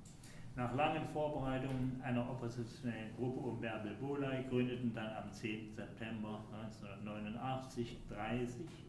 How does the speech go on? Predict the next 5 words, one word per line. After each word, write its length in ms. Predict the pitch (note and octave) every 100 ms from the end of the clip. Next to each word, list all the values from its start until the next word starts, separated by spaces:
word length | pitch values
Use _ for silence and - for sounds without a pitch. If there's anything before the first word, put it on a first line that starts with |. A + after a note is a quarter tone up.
| -
Oppositionelle 1120 | A#2 G#2+ A#2 - G#2 - - G#2+ G#2+ A2+ A#2 A#2 - - - - - - -
aus 220 | B2+ B2
den 160 | A#2
fünfzehn 640 | A2 D#3+ D#3 - - A#2+ G#2+
D-D-R-Bezirken 1040 | G#2+ G#2+ G#2 A2 A2 - - G#2 G2 G#2